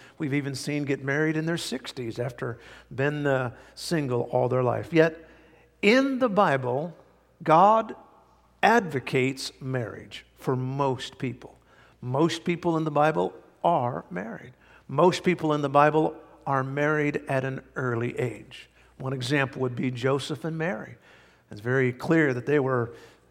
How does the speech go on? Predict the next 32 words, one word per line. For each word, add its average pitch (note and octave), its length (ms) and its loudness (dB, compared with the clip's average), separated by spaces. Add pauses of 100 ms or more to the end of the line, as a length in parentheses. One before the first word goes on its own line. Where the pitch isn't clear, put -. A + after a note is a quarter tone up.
(160)
uh, - 260 -8
m-, C3+ 340 -12
mid-teens, D3+ 1120 -2
maybe A#2+ 280 -8
late A#2+ 340 0
teens. C#3+ 520 -8 (580)
And C3+ 80 -6
yet F#3 160 6
in F3+ 100 2
today's F#3 520 2
world, C3 520 -2 (100)
it's D#3 300 2
the F3+ 120 -2
exact G#3 440 -2
opposite. C3 580 -4
It's - 260 -16 (280)
less C#3+ 460 2
marriage C3 640 -6 (320)
and D3 380 2 (240)
an D#3 160 0 (120)
older E3+ 400 2
age. C3+ 360 -2
Now, C#3 340 4 (220)
in D3 120 -2
America, C#3 520 0
the B2+ 120 2
average C3 540 0
age D3 460 -2 (100)
of B2+ 180 -4
a B2+ 140 -4
first G3+ 400 -6
marriage B2 500 -4